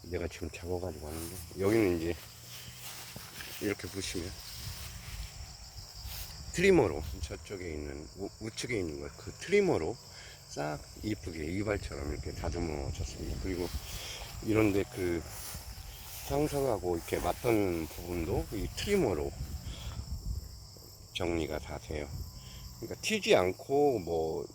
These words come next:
이렇게 할 수 있다는 게 이게 굉장히 큰 장점이 있더라고요. 음, 이 그 풀 양이 많으면 예초기가 잘 나가지가 않죠, 이쪽. 그리고 자꾸 막 튀어요. 근데 이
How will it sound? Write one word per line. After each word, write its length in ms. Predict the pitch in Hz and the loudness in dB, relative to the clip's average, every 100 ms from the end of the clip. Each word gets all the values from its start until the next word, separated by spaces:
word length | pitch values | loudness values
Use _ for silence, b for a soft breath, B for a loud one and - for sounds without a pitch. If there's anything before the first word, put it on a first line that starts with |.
| - | -12
이렇게 340 | - 104 - 113 | -6 -6 -6 -6
할 120 | 170 | -4
수 160 | - | -4
있다는 380 | 101 - 127 127 | -6 -2 0 2
게 280 | 95 82 76 65 - - | 2 0 -2 -8 -16 -12
이게 220 | 85 90 - | -4 -4 -2
굉장히 420 | 110 123 104 87 - | 0 4 4 2 -2
큰 180 | - 175 | 0 0
장점이 400 | 107 98 120 87 | 0 -4 0 -2
있더라고요. 420 | - 82 76 78 - B B B B B - | -2 -6 -4 -6 -10 B B B B B -14
음, 280 | - 95 95 - | -10 -8 -8 -6
이 300 | 123 131 127 | 0 2 2
그 500 | - 120 113 110 101 B B B B - | 0 0 2 2 0 B B B B 0
풀 200 | 233 175 | 4 8
양이 260 | 92 120 | 10 10
많으면 540 | 147 127 98 92 90 85 | 10 8 6 2 0 0
예초기가 400 | 92 135 113 85 | -2 -4 -4 -4
잘 200 | - 80 | -4 -4
나가지가 440 | 82 110 101 82 | -2 -4 -4 -4
않죠, 380 | 78 82 - 113 | -4 -6 -8 -8
이쪽. 400 | 143 - 90 104 - - - B B B B B B - - | -10 -10 -10 -10 -12 -20 -20 B B B B B B -18 -6
그리고 240 | 110 98 92 | -4 -2 -4
자꾸 300 | - 107 113 | -6 -4 -2
막 140 | 92 - - - - - | -2 -4 -12 -18 -10 -4
튀어요. 460 | - 226 123 73 - - - - | 0 4 4 2 -4 -16 -18 -10
근데 340 | - 127 123 98 - B B B B B B - | -2 4 6 6 2 B B B B B B -12
이 240 | 117 107 | -4 -2